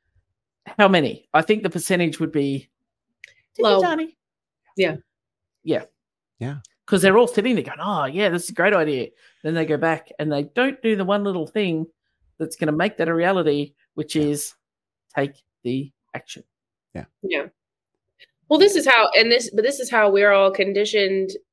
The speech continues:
Speaker 2: to believe, right? Like, we grew up going to school and we're told that if you go to college and you get, you know, the more degrees that you get or the more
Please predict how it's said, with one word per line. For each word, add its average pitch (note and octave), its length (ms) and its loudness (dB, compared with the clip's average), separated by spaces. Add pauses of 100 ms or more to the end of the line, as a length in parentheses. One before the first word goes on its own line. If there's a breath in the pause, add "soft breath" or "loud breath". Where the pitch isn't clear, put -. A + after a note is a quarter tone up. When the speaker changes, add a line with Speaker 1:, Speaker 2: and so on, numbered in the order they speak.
(320)
Speaker 2:
to A#3 80 -6
believe, G#3+ 500 0
right? G#3+ 320 4
Like, F3+ 380 0 (480 soft breath)
we A3 800 0 (1080)
grew A#3+ 220 0
up G#3+ 300 2 (500)
going G3+ 220 -2
to G3 60 -6
school G#3 800 0
and F#3+ 520 0
we're F#3+ 120 -2
told G3 360 -2
that F#3+ 100 -2
if F#3 100 -6
you F#3+ 80 -8
go F#3+ 120 0
to F#3 80 0
college F#3+ 760 -2
and F#3 200 -4
you F3+ 180 -6
get, F3+ 400 0 (240)
you F#3+ 140 -6
know, F3 200 -6
the F#3 120 -4
more F#3+ 260 -2
degrees F#3+ 500 -4
that F#3+ 140 -2
you F#3 140 -10
get F3+ 420 -2
or F3+ 160 -4
the F3+ 100 -6
more F#3 540 -6